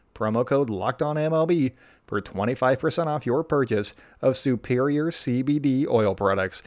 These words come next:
from C B D M D. So while the A's game is going on, uh, a bunch of shit happened <laughs> down in, uh,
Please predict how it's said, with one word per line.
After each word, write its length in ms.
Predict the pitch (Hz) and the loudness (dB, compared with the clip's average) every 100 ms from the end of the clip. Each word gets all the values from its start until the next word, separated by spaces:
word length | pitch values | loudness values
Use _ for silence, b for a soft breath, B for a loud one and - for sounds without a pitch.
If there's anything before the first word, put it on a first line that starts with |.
| B B | B B
from 220 | - 123 | -2 -2
C 260 | - 123 110 | 0 -2 -2
B 100 | 113 | -2
D 320 | 117 127 - - | -2 -2 -6 -4
M 320 | 110 127 139 | -4 -4 -2
D. 460 | 135 85 64 92 - _ _ - | -4 -4 -12 -20 -20 _ _ -12
So 120 | - | -2
while 140 | 233 | 0
the 160 | 170 165 | 0 0
A's 80 | 160 | 2
game 200 | 131 110 | 2 0
is 80 | 98 | 0
going 260 | 107 104 107 | -2 -2 -2
on, 240 | 110 104 | -2 -2
uh, 240 | 123 110 117 | 0 0 0
a 80 | |
bunch 280 | 110 294 302 | 0 0 0
of 100 | 104 | -4
shit 260 | - - 101 | -2 -2 0
happened 540 | 120 113 135 117 - | 0 2 0 -2 -2
<laughs> 0 | |
down 260 | 123 120 117 | 0 2 2
in, 140 | 110 | 0
uh, 240 | 107 101 | -2 -4